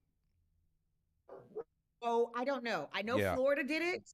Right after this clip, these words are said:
Speaker 1: in a, in a vote a couple years ago, but I'm not sure about Maryland. I'd have to look
Speaker 2: Yeah,
Speaker 1: that up
Speaker 2: I,
Speaker 1: and see what they're doing in Maryland.
Speaker 2: I, I would be surprised if Maryland did. I would be really surprised if Maryland did.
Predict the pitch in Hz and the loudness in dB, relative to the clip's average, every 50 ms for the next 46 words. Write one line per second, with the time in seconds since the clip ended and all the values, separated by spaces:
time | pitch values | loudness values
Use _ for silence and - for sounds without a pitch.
0 | _ - 262 254 262 262 254 247 208 254 - 254 247 247 202 190 240 262 262 269 | _ -6 -4 -2 -2 -4 -6 -8 -12 -8 -6 -4 -4 -4 -4 -4 -2 -2 -2 -4
1 | 254 - 277 269 269 254 254 247 247 254 262 269 247 277 269 277 294 240 240 226 | -6 -8 -8 -8 -8 -8 -6 -2 -2 -2 -2 -2 -2 -2 0 0 0 -2 -2 -4
2 | 226 220 226 240 269 285 - - - 269 269 247 233 214 190 185 185 180 175 165 | -4 -2 -2 -2 -2 -2 -4 -4 -2 -2 0 0 0 0 -2 -2 -4 -4 -4 -4
3 | 160 156 165 170 185 196 202 202 - 202 208 117 104 95 92 185 185 185 180 175 | -4 -4 -4 -4 -2 -2 -4 -4 -6 -4 -2 0 0 0 0 -2 -2 -2 -2 -2
4 | 175 175 - - 196 185 185 180 180 180 180 175 185 185 185 180 175 165 160 156 | -4 -6 -8 -10 -8 -6 -4 -4 -4 -4 -6 -4 -4 -4 -4 -4 -6 -6 -6 -6
5 | 147 143 143 143 139 139 131 135 143 156 143 165 175 170 143 147 127 - 113 - | -8 -8 -8 -10 -8 2 4 6 6 8 8 8 8 8 8 4 2 0 0 0
6 | - 120 110 107 95 87 92 - 98 92 87 85 80 78 78 71 67 67 - - | 2 2 4 2 2 0 -4 -4 -4 -2 -2 -2 -4 -4 -6 -8 -8 -10 -12 -16
7 | - _ _ _ _ _ _ _ _ _ _ _ _ - 95 98 98 92 90 85 | -20 _ _ _ _ _ _ _ _ _ _ _ _ -2 0 0 0 0 -2 -6
8 | 78 76 87 90 85 80 78 78 - - - 76 69 67 65 - 69 67 71 65 | -8 -6 -4 -4 -4 -4 -4 -6 -8 -10 -10 -10 -10 -10 -10 -12 -14 -16 -16 -16
9 | 58 57 58 65 - - - | -16 -16 -18 -20 -20 -20 -20